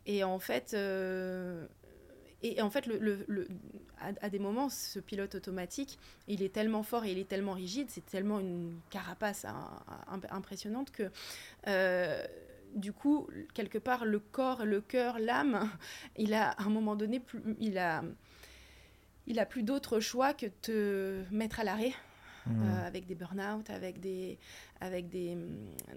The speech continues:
Speaker 1: des, des, des dépressions, des choses qui, qui justement te disent, euh, « Bon, maintenant, tu vas arrêter là.
Speaker 2: Mhm.
Speaker 1: <laughs> C'est bon, on va arrêter de jouer. <laughs>
Speaker 2: Ouais.
Speaker 1: Euh, t'as, t'as joué, t'as fait ton rôle, t'as bien, t'as, t'as, t'as, voilà, t'as été, t'as eu, t'as été un statut, un machin, nanana.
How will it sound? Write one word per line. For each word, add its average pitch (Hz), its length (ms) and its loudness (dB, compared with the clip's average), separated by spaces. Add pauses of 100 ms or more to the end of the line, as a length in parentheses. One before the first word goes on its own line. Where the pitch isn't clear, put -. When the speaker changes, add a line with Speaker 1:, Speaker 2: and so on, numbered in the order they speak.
(140)
Speaker 1:
des, - 160 -10
des, - 200 -8
des 190 160 -6
dépressions, 220 640 0
des 202 100 0
choses 240 280 -2
qui, 202 180 -6
qui 202 360 -8
justement 208 480 0
te 214 100 -6
disent, 214 400 -6
euh, « 185 220 -4 (180)
Bon, 208 200 -2
maintenant, 233 380 2 (340)
tu - 120 -6
vas 196 80 2
arrêter 233 320 -2
là. 294 160 2 (200)
Speaker 2:
Mhm. 113 160 6 (180)
Speaker 1:
<laughs> - 180 -10
C'est 254 120 0
bon, 254 160 6 (100)
on 214 220 2
va 214 120 8
arrêter 220 280 4
de 220 40 2
jouer. 254 320 2
<laughs> - 40 -10
Speaker 2:
Ouais. 208 640 2
Speaker 1:
Euh, 190 220 10
t'as, 208 140 6
t'as 220 160 8
joué, 262 340 6 (160)
t'as 202 100 -2
fait 208 160 -2
ton 190 160 -2
rôle, 196 400 8
t'as 156 140 2
bien, 180 380 2
t'as, - 240 -2
t'as, 110 200 -4
t'as, - 80 -8
voilà, 147 260 2
t'as 170 140 -4
été, 190 380 2
t'as 180 140 0
eu, 180 80 -2
t'as 175 100 -4
été 180 200 -4
un 175 100 -2
statut, 190 600 -2
un 185 60 2
machin, 185 380 -2
nanana. 190 280 0